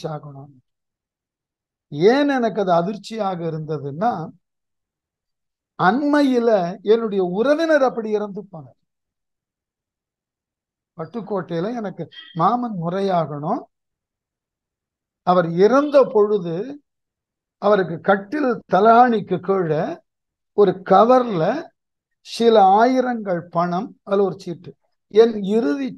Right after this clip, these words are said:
சடங்குக்கு இப்பணத்தை கொண்டு செய்கன்னு" எழுதி வச்சிருக்கு. பொய் இல்ல, ஒரு இரண்டு மாதத்திற்கு முன்பு நடந்த செய்தி இது. வாழ்க்கை, அவரு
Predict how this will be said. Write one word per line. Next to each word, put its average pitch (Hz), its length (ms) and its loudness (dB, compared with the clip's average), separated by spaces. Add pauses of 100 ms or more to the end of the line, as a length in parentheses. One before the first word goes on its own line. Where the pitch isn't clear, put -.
சடங்குக்கு 185 720 -4 (260)
இப்பணத்தை 185 720 0
கொண்டு 165 360 -10 (120)
செய்கன்னு" 139 400 -12
எழுதி 135 260 -18
வச்சிருக்கு. - 380 -20 (840)
பொய் 220 180 -4
இல்ல, 185 340 -8 (720)
ஒரு 208 280 -4
இரண்டு 196 340 -2
மாதத்திற்கு 190 560 -4
முன்பு 170 260 -8
நடந்த 147 340 -10
செய்தி 156 320 -12
இது. 123 160 -14 (3250)
வாழ்க்கை, 220 720 2
அவரு 262 440 -2